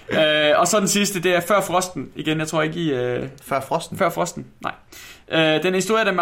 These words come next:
Speaker 1: Mi-, Michael Nøhr, som er en af mine favorit danske us-, øh, instruktører, for han har instrueret en af mine yndlingsdanske film, en af de mest undervurderede film, en af de mest udskilte film, jeg ikke forstår, hvorfor, øh, er, øh, en fængselfilm, som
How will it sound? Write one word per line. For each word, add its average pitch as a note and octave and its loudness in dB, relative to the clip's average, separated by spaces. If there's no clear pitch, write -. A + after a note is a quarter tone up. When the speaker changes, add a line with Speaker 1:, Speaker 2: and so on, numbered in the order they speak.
Speaker 1:
Mi-, - -6
Michael F3 0
Nøhr, G3+ 0
som E3 -2
er D#3 0
en E3+ 0
af D#3 -2
mine F#3 0
favorit F3+ 2
danske D#3+ -2
us-, E3 -6
øh, C3+ -4
instruktører, - -6
for - -8
han D3+ -4
har C#3 -6
instrueret D3 -6
en C#3+ -4
af B2+ -4
mine B2 -4
yndlingsdanske A#2+ -6
film, A3+ -4
en C3+ -6
af A#2+ -4
de A#2 -6
mest B2 -6
undervurderede E3+ 0
film, C#3+ -2
en C3+ -6
af C3 -2
de C3 -4
mest B2+ -8
udskilte F3 -4
film, C#3 -8
jeg B2+ -10
ikke - -10
forstår, F3 -2
hvorfor, G3 0
øh, C3+ -2
er, B2+ 0
øh, C3 0
en D3 -6
fængselfilm, C3+ -4
som C3 -6